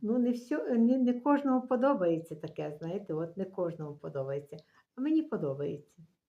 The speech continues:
Мені подобається, і я маю, м,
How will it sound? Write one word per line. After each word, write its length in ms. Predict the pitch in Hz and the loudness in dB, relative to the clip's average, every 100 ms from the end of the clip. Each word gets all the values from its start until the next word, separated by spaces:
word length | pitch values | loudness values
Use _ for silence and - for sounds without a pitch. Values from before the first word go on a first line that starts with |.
| _ - | _ -10
Мені 180 | 185 180 | -4 -4
подобається, 880 | - 170 214 262 247 233 226 - 208 | -4 -2 0 0 0 -2 -4 -2 0
і 240 | 214 170 | 0 -2
я 520 | 165 160 180 185 180 - _ _ | -4 -2 -2 -2 -4 -12 _ _
маю, 540 | 170 175 180 180 180 - _ _ _ - | -6 -4 -2 -2 -4 -8 _ _ _ -10
м, 540 | 160 151 151 147 | -8 -8 -10 -12